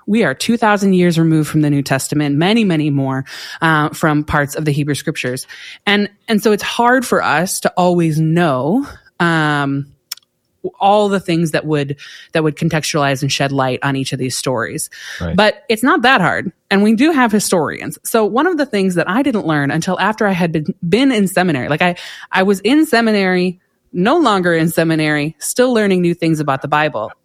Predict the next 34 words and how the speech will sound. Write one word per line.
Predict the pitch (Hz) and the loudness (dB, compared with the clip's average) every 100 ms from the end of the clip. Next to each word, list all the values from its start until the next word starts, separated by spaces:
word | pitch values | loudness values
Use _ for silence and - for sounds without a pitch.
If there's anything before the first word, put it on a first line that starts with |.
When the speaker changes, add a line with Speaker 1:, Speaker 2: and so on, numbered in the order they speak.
| - | -6
Speaker 1:
And | 196 | -4
I | |
got | 202 190 | -2 -4
so | - 240 | -2 0
mad | 285 185 151 85 - _ _ - - - _ | 2 2 0 -2 -8 _ _ -20 -20 -20 _
that | - 190 | -2 2
I | 185 | 2
had, | 214 202 170 165 - - | 2 2 0 -2 -6 -4
I | 175 175 | -2 0
was | 175 165 | 0 0
in | 175 | 0
my | 151 | 2
mid-twenties. | 156 196 - 147 117 117 - | 0 -2 -4 -4 -4 -6 -4
I'd | 214 208 | -2 0
been | 160 | -2
studying | - 214 214 208 214 214 - | 0 0 2 2 0 -2 -2
the | 170 | 0
Bible | 160 170 175 | 2 2 0
for | 175 | -2
my | 151 123 | -2 0
whole | 139 214 | 0 0
life | 190 87 123 - _ _ _ _ _ _ _ _ _ _ - | 0 -2 -6 -12 _ _ _ _ _ _ _ _ _ _ -2
and | 202 | 2
had | 190 175 | 2 2
never | 170 202 226 240 | 2 2 2 2
learned | 196 165 143 156 - | 2 0 0 -2 -2
until | 170 180 | 0 2
my | 165 151 | 2 2
mid-twenties | 165 180 - 170 147 151 - - - | 0 0 -2 -2 -2 -6 -10 -16 -4
that | 202 | 0
on | 214 254 | 2 2
the | 254 | 2
day | 208 233 196 180 | 0 2 0 0
of, | 170 165 165 165 - | 0 2 2 0 -6